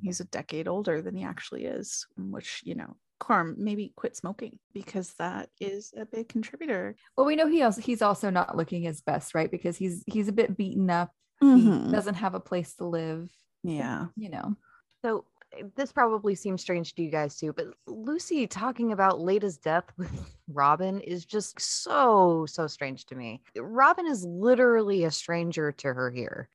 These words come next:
Speaker 3: And it's funny 'cause Strike actually comments on that later. It says, "His sister deplored the fact that their mother had lived and died in conditions of mild notoriety,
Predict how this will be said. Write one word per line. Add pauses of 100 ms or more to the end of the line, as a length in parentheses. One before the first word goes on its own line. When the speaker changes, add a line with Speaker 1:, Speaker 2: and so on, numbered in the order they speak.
(160)
Speaker 3:
And
it's
funny
'cause (120)
Strike
actually
comments
on
that
later. (200)
It
says,
"His
sister (160)
deplored
the
fact
that
their
mother
had
lived
and
died
in
conditions
of
mild
notoriety,